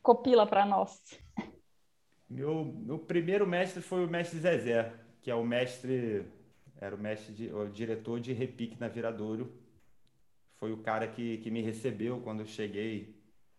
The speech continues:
Speaker 2: com quatorze anos e que me abraçou. Quando ele me viu tocando, ele, pô, é, me deu toda a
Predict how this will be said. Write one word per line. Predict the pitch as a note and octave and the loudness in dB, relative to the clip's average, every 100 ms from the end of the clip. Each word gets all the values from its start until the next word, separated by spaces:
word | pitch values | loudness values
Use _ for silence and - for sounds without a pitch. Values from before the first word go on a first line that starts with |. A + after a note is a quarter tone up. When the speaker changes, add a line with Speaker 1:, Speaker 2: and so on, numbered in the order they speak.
| _ _ | _ _
Speaker 2:
com | G2+ | -10
quatorze | G#2 G#2 A#2+ A2+ G#2+ A2 | -8 -6 -6 -6 -4 -4
anos | A2 C3+ C3 G#2+ | -4 -2 -2 -4
e | A2 | -6
que | A#2+ | -6
me | A#2+ | -2
abraçou. | C3 C#3 B2+ - A2+ A2 G#2 - | 0 0 0 -4 -4 -4 -6 -8
Quando | A2 A2 | -4 -2
ele | A#2 | -2
me | A2+ | -2
viu | A#2 B2+ | -4 -6
tocando, | B2 A2+ A2+ A#2+ C3 | -6 -6 -4 -2 0
ele, | C3 B2+ | -2 -2
pô, | B2+ B2+ C3 A2 G2 - - - - - _ _ - - - - - - - - | -4 -4 -2 -4 -10 -16 -20 -20 -20 -20 _ _ -20 -20 -20 -20 -20 -20 -20 -16
é, | - G2 G2 F#2+ F2+ E2+ F2 | -10 -8 -6 -6 -8 -10 -10
me | G#2 | -8
deu | G#2+ A#2+ | -2 -2
toda | A2+ - B2 B2+ B2 G#2 | -4 -4 -2 0 2 0
a | F#2+ | -2